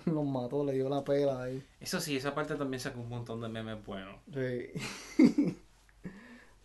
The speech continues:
Speaker 1: Y Taika Waititi, en verdad, que hizo un buen trabajo con,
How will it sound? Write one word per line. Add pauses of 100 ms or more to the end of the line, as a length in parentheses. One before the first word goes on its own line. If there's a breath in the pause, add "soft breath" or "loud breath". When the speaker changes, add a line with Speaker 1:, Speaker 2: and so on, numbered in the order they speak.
(260)
Speaker 1:
Y
Taika
Waititi,
en
verdad,
que
hizo
un
buen
trabajo
con,